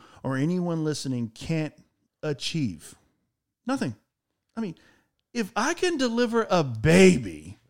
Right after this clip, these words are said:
surely you could do anything you put your mind to. Like, and, you know, there ain't, you know, God ain't no, uh, you know, respecter of persons. If I can do something, you can too.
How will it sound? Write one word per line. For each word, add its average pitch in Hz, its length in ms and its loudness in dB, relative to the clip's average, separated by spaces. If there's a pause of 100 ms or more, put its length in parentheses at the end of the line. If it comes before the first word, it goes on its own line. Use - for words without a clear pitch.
(140)
surely 131 720 -2 (100)
you 180 240 2
could 165 220 0
do 139 160 4
anything 113 640 -2
you 139 120 -2
put 127 200 0
your 123 80 0
mind 113 340 2
to. - 200 -14 (220)
Like, 156 220 0 (520)
and, 185 160 -8
you 185 60 -4
know, 165 100 -2
there 196 140 -4
ain't, 226 220 -6
you 196 100 -10
know, 185 80 -8
God 202 200 -6
ain't 254 120 -6
no, 226 240 -6
uh, 147 380 -4
you 156 100 -8
know, 123 260 -8 (300)
respecter 165 400 -6
of 151 80 -8
persons. 233 500 -12 (1400)
If 165 140 -8
I 208 120 0
can 277 120 -6
do 247 100 -2
something, 240 340 -4
you 240 100 -6
can 247 260 0
too. 359 280 -4